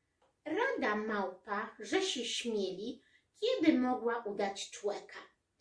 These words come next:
Widząc panią raz w kąpieli, wlazła pod stół. Cicho czeka. Pani wyszła, drzwi zamknęła. Małpa figlarz,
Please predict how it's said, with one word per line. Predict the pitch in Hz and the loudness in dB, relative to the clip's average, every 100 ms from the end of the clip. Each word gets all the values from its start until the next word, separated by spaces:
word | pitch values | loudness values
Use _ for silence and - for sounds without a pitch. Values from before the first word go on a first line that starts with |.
| _ _ _ | _ _ _
Widząc | _ 226 - 480 - - | _ -6 4 4 4 0
panią | - 226 185 170 160 165 254 269 | -10 -6 -4 -4 -4 -2 0 2
raz | 269 440 - | 2 0 -4
w | - | -12
kąpieli, | - 285 247 - 202 170 175 196 254 381 - _ _ _ - | 0 2 2 -2 -6 -6 -6 -8 -8 -10 -14 _ _ _ -18
wlazła | 233 320 415 403 392 415 - | -4 2 2 2 2 0 0
pod | 262 190 - | -2 -2 -4
stół. | - - 185 190 208 _ _ _ _ _ _ | -16 -14 -12 -10 -14 _ _ _ _ _ _
Cicho | - - 294 370 392 - - 370 370 370 _ | -10 -6 2 4 4 0 -4 -2 -2 -6 _
czeka. | - 202 190 185 - 226 226 233 _ _ _ _ _ _ _ _ _ _ | -12 -10 -10 -12 -16 -16 -16 -18 _ _ _ _ _ _ _ _ _ _
Pani | - 403 440 403 392 254 | 2 6 8 8 8 6
wyszła, | 202 196 - - 185 202 302 - - | 2 2 -4 -6 -6 -4 -4 -6 -16
drzwi | 202 202 190 190 240 392 | -16 -14 -12 -8 -6 2
zamknęła. | 339 240 - 214 185 175 185 262 302 _ _ _ _ _ _ - | 4 4 0 -10 -10 -8 -6 -6 -8 _ _ _ _ _ _ -2
Małpa | 302 466 480 453 427 427 - | 4 8 6 6 2 0 0
figlarz, | 381 - 392 190 - - - | 2 4 4 0 -4 -8 -12